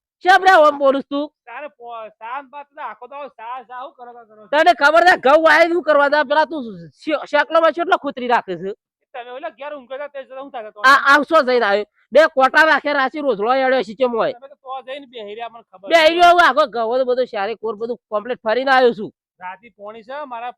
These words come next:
Speaker 2: આ નેક મને કમ્પ્લીટ કરવા દો.
Speaker 1: હા તો કર તું. હવે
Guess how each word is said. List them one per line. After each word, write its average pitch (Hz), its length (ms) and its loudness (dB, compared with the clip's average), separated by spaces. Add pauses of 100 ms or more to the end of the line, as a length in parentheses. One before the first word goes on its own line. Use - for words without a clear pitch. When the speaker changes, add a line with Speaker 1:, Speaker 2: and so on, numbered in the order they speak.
Speaker 2:
આ 208 220 -16
નેક 190 340 -20
મને 220 120 -20
કમ્પ્લીટ 190 340 -20
કરવા 196 240 -16
દો. 294 160 -12 (760)
Speaker 1:
હા 247 120 2
તો 269 100 -2
કર 285 200 0
તું. 277 220 2
હવે 262 140 2